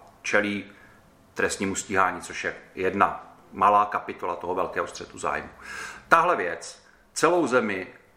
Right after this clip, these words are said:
a samozřejmě především justici naprosto paralyzuje. Protože před chvílí mluvil Lukáš o kauze, která sama o sobě by stačila k tomu, aby Pavel Zeman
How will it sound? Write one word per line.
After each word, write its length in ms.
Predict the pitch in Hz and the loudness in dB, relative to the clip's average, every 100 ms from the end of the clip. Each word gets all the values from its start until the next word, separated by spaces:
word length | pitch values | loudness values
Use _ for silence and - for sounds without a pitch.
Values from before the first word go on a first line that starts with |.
| _ _ _ | _ _ _
a 100 | - | -2
samozřejmě 720 | - 135 147 123 113 110 104 | 4 4 4 2 2 2 0
především 560 | 95 - 127 127 - 101 | -2 0 2 0 -4 -4
justici 420 | 92 - 104 104 | -6 -8 -8 -4
naprosto 560 | 110 - - 107 - 104 | 0 0 0 -4 -4 -2
paralyzuje. 640 | - 90 92 85 87 76 - - - - | 0 0 0 -4 -6 -10 -14 -14 -14 -6
Protože 460 | - 160 175 170 165 - - - _ _ _ _ _ _ _ _ _ - | 0 2 4 4 2 -4 -18 -20 _ _ _ _ _ _ _ _ _ -6
před 200 | - 202 | 0 2
chvílí 240 | 208 185 | 2 2
mluvil 400 | 151 151 139 110 - | 4 4 4 2 0
Lukáš 560 | 127 147 143 123 - - | -2 2 2 2 0 -6
o 60 | |
kauze, 460 | - 123 127 127 117 | 0 0 2 0 0
která 280 | - 170 175 | 2 2 4
sama 260 | 208 214 | 2 2
o 100 | 165 | 0
sobě 520 | - 139 127 110 107 110 | -6 -6 -2 -2 -2 -4
by 120 | 135 139 | -4 -2
stačila 480 | - 170 - 175 | 0 0 2 2
k 80 | - | 2
tomu, 280 | 143 139 147 | -2 -2 0
aby 440 | 127 135 131 127 - - - | 2 4 4 0 -8 -12 2
Pavel 260 | 143 139 107 | 4 4 4
Zeman 560 | 120 120 120 120 117 | 2 4 0 0 -4